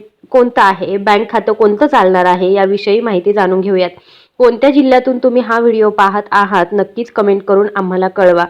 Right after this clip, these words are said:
आणि चॅनलवर नवीन असाल तर चॅनलला सबस्क्राईब करा. डिसेंबरचा हप्ता सुरू, एकवीसशे रुपये मिळायला सुरुवात झाली. येणाऱ्या तीन दिवसांमध्ये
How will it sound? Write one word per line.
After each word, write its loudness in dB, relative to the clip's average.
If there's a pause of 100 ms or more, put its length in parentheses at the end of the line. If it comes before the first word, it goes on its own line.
(340)
आणि 0
चॅनलवर 2
नवीन 2 (100)
असाल 0
तर 0
चॅनलला -2
सबस्क्राईब -2 (100)
करा. -2 (400)
डिसेंबरचा -2
हप्ता -2
सुरू, 0
एकवीसशे -2
रुपये 0
मिळायला 2
सुरुवात 0
झाली. 0
येणाऱ्या 2
तीन -6
दिवसांमध्ये 0